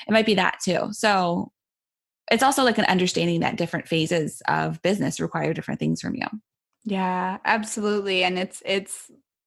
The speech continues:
Speaker 2: like you said, I love that you said honoring that, um, because it's like our business, you know, is going to grow and evolve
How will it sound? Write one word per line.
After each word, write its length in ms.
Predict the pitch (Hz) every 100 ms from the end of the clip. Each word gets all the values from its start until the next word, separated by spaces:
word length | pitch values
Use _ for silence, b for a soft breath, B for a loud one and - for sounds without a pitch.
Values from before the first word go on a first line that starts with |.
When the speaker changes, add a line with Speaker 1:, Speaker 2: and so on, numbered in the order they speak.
| _
Speaker 2:
like 180 | 202 185
you 60 | 190
said, 160 | 196
I 80 | 180
love 160 | 175 180
that 100 | 180
you 60 |
said 200 | 185 170
honoring 560 | - 156 175 170 165 165
that, 400 | 160 165 - - B B B B 185
um, 560 | 180 165 156 - - -
because 340 | 190 - 185
it's 200 | 180 180
like 260 | - 180 - -
our 560 | - 180 180 190 190 190
business, 600 | 180 190 185 180 175 -
you 140 | 180
know, 180 | 175 160
is 220 | 156 190
going 260 | - 160 151
to 120 | -
grow 320 | 180 175 156 170
and 100 | 175
evolve 640 | 160 - 170 190 190 -